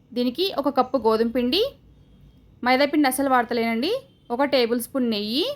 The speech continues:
అలాగే ఒక ప్యాకెట్ ఈనో పౌడర్ వేస్తున్నా అండి. ఈనో పౌడర్ మీ దగ్గర లేకపోతే బేకింగ్ పౌడర్ అయినా వేసుకోండి. వీటన్నిటిని మంచి కలిసేలా కలుపుకోవాలి. జిలేబీలు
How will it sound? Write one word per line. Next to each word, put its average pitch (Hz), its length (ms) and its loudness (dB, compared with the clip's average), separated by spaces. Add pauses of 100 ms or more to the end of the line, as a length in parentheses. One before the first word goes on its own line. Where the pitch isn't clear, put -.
(680)
అలాగే 262 320 4
ఒక 247 180 -2
ప్యాకెట్ 226 380 0 (120)
ఈనో 240 220 2
పౌడర్ 233 280 0
వేస్తున్నా 220 380 -4
అండి. 269 140 -2 (180)
ఈనో 302 220 4
పౌడర్ 254 280 2
మీ 226 120 -4
దగ్గర 214 240 -2
లేకపోతే 220 380 -4 (800)
బేకింగ్ 302 360 4
పౌడర్ 247 240 6
అయినా 320 220 2
వేసుకోండి. 190 460 -2 (1040)
వీటన్నిటిని 294 460 4
మంచి 247 280 -2
కలిసేలా 247 360 2 (100)
కలుపుకోవాలి. 196 540 0 (1800)
జిలేబీలు 330 520 2